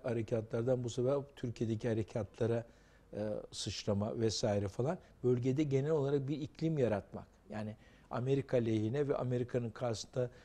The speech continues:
dik duran ülkeleri yıpratan. Bakın şimdi Türkiye'de de televizyonlar, gazetelerde falan filan birdenbire Amerikancılar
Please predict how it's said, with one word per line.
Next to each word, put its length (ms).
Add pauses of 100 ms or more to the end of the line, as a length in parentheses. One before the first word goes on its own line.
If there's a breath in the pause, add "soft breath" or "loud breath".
(140 soft breath)
dik 200
duran 280
ülkeleri 560
yıpratan. 600 (680)
Bakın 200
şimdi 200
Türkiye'de 460
de 100
televizyonlar, 880 (420 loud breath)
gazetelerde 640
falan 260
filan 320
birdenbire 480
Amerikancılar 1000